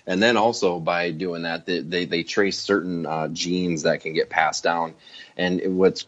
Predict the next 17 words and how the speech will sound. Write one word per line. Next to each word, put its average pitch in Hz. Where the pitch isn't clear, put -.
crazy 95
is 78
the, 85
the, 80
the 87
males 90
that, 78
um, 78
have 82
their 80
D 80
N 78
A, 78
uh, 71
analyzed 78
like 76
this, -